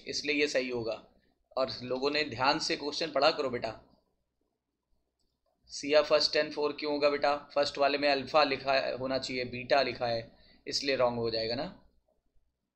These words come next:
चलो फ़ोर्टी टू, ये तो देखते ही कर लोगे, जल्दी बताओ। Come on everyone, फ़ोर्टी टू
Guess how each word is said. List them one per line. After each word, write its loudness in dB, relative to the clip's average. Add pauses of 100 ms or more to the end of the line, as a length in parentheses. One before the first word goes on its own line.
(840)
चलो -6 (1900)
फ़ोर्टी -2
टू, -2 (600)
ये -4
तो 2
देखते 0
ही 2
कर 2
लोगे, -2
जल्दी -2
बताओ। 2 (960)
Come -2
on -2
everyone, -2 (1800)
फ़ोर्टी -2
टू -4